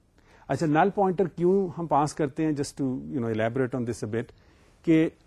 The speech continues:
exec L P اسکین کرتا ہے اپنے آرگومنٹس، پہلا پتہ ہے اس کو کہ اس کا ایکسیکیوٹیبل کا پاتھ نیم ہے، دوسرا پروسیس کا نا-، نام ہے، پھر اس کو نہیں پتا کہ یہ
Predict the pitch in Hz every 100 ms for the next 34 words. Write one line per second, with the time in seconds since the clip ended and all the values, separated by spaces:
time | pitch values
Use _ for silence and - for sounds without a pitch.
0 | _ _ _ _ _ _ _ 156 120 117
1 | 208 - 175 165 196 190 - - - -
2 | 131 151 165 135 - 160 170 143 113 120
3 | 135 170 - - _ _ _ _ 127 113
4 | 135 139 135 143 143 - 143 139 123 -
5 | 131 117 - 127 120 123 120 120 98 92
6 | - 123 127 131 107 117 113 131 123 113
7 | 92 - - 135 127 127 151 113 113 127
8 | 135 _ _ _ - 170 190 208 202 180
9 | 170 170 175